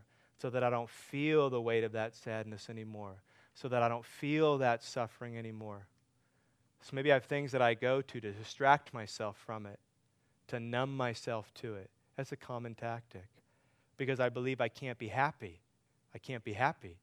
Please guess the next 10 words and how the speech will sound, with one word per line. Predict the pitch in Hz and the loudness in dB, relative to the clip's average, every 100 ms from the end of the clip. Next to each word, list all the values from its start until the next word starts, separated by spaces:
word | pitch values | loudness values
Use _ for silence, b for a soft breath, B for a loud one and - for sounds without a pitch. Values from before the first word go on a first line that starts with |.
| b b b | b b b
in | 123 113 | -8 -8
these | 117 - | -10 -8
kinds | 120 107 | -8 -8
of | 101 | -10
circumstances. | - 147 - 101 - 95 - 92 90 - B | -8 -8 -8 -18 -16 -18 -18 -20 -20 -20 B
I | 135 | 2
failed | 135 151 143 131 | 4 2 4 2
to | 131 | -4
control | - 117 147 165 | -10 -8 -4 -2
them. | 127 95 | -4 -10